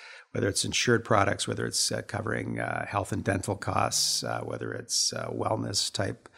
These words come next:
um, coverage. It's, uh, it i-, is a very important factor that employers need to have in order to attract people and keep people, is, um,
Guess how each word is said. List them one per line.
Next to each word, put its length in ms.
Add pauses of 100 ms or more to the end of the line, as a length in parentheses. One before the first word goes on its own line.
(480)
um, 680 (160)
coverage. 560 (500)
It's, 460
uh, 360
it 140
i-, 300
is 240
a 100
very 380
important 420
factor 800
that 160
employers 680
need 220
to 60
have 440
in 80
order 220
to 160
attract 680
people 420 (100)
and 120
keep 220
people, 400 (560)
is, 460
um, 420